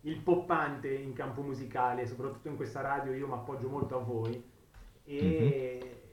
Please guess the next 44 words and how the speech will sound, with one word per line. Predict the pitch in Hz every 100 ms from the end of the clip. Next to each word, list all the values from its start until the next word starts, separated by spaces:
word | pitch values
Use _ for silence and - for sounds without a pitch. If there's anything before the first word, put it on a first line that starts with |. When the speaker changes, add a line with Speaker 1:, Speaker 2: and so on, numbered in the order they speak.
| -
Speaker 1:
e | 151 -
quindi, | 151 170
insomma, | 165 160 135 123 135
ogni | 139 135
volta | 143 143
scopro | - 147 127
artisti | 110 131 - 131
nuovi, | 139 143 135
anche | 127 139 135 -
più | 156
conosciuti, | 151 160 170 135 135 156
che | 131 127 123 113
purtroppo | 113 127 123 135 123
io | 123
non, | 131 127 120
non, | 120 117
non | 120
ho | 120
conosciuto. | 113 110 135 - 143
Il, | 214
la | 220
questione | 269 240 180 131
è |
che | 135
Robert | 180 190 143
Johnson | 131 123 117 113 120 117 123 123 -
l'avevo | 156 165 226 220
conosciuto, | 170 151 - 196 117 120
o | - 180
meglio, | 175 127 123 120 117 113
sapevo | - 160 233 269 254
la | 170
sua | - 151
storia, | - 147 143 143
infatti | 139 143 143
quella | 143 135 131
che | 131
ha |
detto | 135 127 127
Lollo | 127 131 127 127
del, | 123 123
del | 123 120 117
fa-, | - 101 -
del, | 131 123 123 117 113 113